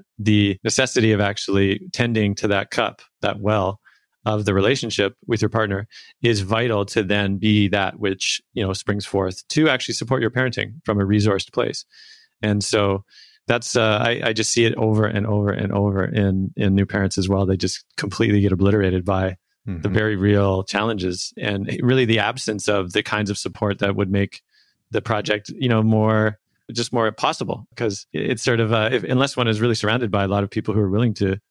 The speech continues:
Speaker 1: do the kinds of work that is useful, which I'll just say, you know, often the separation between friends now starts to creep in,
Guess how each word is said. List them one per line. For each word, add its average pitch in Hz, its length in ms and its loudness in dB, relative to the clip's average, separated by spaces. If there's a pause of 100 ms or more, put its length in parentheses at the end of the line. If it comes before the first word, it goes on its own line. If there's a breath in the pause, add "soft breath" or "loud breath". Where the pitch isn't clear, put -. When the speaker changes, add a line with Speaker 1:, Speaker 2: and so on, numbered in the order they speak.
(120)
Speaker 1:
do 117 460 4 (300)
the 117 60 2
kinds 151 280 0
of 110 80 0
work 120 160 2
that 110 100 2
is 92 140 0
useful, 107 480 -2 (140)
which - 280 -2 (260 soft breath)
I'll 113 100 -2
just 110 180 -2
say, 110 160 4
you 113 80 2
know, 110 80 2
often 113 420 -2 (560 soft breath)
the 113 360 0
separation 127 520 2
between 107 400 0
friends 117 320 0
now 98 320 -2 (140)
starts - 340 -2
to - 100 -8
creep - 280 -2
in, 95 260 -2